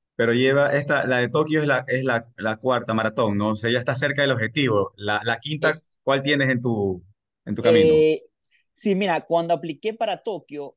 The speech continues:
Speaker 2: ya, este, creo que fue por agosto más o menos, y justamente el día que, eh, te decían si ibas o no,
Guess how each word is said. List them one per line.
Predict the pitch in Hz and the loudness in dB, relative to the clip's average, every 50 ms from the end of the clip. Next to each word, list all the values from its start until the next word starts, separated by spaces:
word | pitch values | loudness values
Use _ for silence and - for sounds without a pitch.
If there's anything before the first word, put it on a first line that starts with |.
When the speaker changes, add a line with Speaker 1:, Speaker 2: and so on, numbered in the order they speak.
| _ _ | _ _
Speaker 2:
ya, | 147 135 135 139 143 147 131 - _ _ | -10 -6 -4 -2 -2 -2 -4 -8 _ _
este, | - 139 131 131 - - - 127 | -10 -10 -10 -10 -8 -8 -8 -4
creo | 113 147 143 | -4 -4 -4
que | 160 | -4
fue | 147 156 170 160 | -4 -4 -4 -2
por | - 156 | 0 0
agosto | 131 127 151 175 170 - - - | 0 0 0 0 -2 -2 -4 -6
más | 147 147 147 160 | -6 -6 -6 -6
o | 170 | -6
menos, | 170 160 143 139 143 139 - - _ | -6 -4 -4 -4 -6 -8 -10 -14 _
y | - 151 139 | -8 -8 -6
justamente | 131 170 196 190 - 185 170 170 170 170 160 170 175 175 170 - - _ - | -6 -8 -10 -6 -4 -4 -2 -2 -2 -4 -2 -2 -2 -2 -2 -2 -6 _ -4
el | 135 135 131 131 | -2 -2 -2 0
día | 135 160 170 175 180 175 | 0 0 0 0 -2 -2
que, | 180 175 160 151 143 139 131 131 123 120 120 120 120 - - _ _ _ _ _ - | -4 -4 -4 -2 -2 -2 -2 -4 -4 -6 -8 -10 -12 -14 -16 _ _ _ _ _ -10
eh, | 120 127 127 123 120 120 - _ | -8 -6 -4 -4 -4 -6 -4 _
te | 131 | -2
decían | 131 127 120 - 165 165 170 160 | -2 -2 -2 -2 -2 -2 -2 -2
si | - 185 | 0 0
ibas | 190 196 185 | 0 0 0
o | 185 190 | -2 -4
no, | 196 214 226 220 214 - | -4 -4 -4 -4 -4 -8